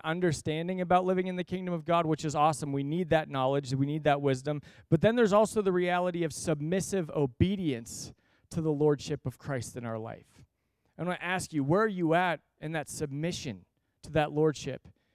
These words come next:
in your relationship with Jesus Christ? It's not just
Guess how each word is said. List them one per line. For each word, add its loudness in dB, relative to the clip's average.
in -4
your 0
relationship -2
with -2
Jesus -6
Christ? -4
It's -10
not -2
just -4